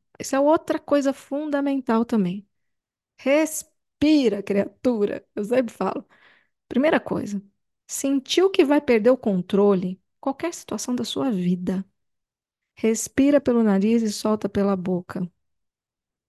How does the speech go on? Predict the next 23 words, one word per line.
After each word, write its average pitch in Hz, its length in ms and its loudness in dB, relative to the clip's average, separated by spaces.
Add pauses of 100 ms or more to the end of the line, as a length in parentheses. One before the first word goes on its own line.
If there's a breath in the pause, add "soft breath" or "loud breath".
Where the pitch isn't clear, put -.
(880)
E 233 100 -2
se 320 300 0
puder, 220 760 2 (380)
tira 285 260 0
o 277 40 -2
sapato 233 500 -4
e 233 40 -4
pisa 233 280 0
no 226 80 4
chão. 185 360 -6 (1700)
De 226 160 4
verdade. 190 600 0 (640)
São 202 240 0
coisas 226 300 2
que 220 100 -4
ajudam 233 440 2 (160)
muito 302 1200 4
a 220 140 -2
equalizar 226 920 -2
as 247 120 -4
nossas 214 360 -2
tensões 214 480 -2
internas. - 640 -6